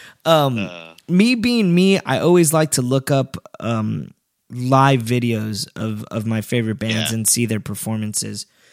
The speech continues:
Speaker 2: Mm-hmm.
Speaker 1: And, um, you know, it was, it was, it was really weird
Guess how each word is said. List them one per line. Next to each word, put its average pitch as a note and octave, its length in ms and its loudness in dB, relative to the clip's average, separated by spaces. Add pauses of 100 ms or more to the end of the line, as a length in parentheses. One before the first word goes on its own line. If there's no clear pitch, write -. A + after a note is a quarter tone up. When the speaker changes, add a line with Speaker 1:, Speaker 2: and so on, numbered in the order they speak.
(440)
Speaker 2:
Mm-hmm. F3 200 -20 (320)
Speaker 1:
And, D#3 340 2
um, A#2+ 460 0 (1000)
you C#3+ 140 0
know, E3 220 2
it D3+ 160 0
was, C3+ 160 0
it - 140 -4
was, C3 160 -2
it - 100 -8
was B2+ 160 -2
really A3 240 2
weird B2+ 580 0